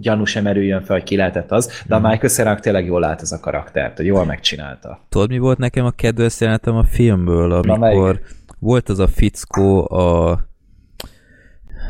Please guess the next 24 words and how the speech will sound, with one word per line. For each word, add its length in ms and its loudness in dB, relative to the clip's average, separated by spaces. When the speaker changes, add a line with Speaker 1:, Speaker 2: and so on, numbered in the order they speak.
Speaker 2:
nem 100 0
tudom, 180 0
ilyen 140 0
közösségi 640 0
házból 760 -2
jött 400 0
át 480 -4
ez 140 -8
a 200 -6
póker 400 0
nagymenő, 500 -2
aki 260 -2
így 140 0
az 120 2
amatőröket 720 -2
így 80 -2
lealázta, 680 0
és 120 -4
utána 220 -4
kipróbálta 640 -4
magát, 520 -4
ö, 460 2
a, 260 0
a 180 -2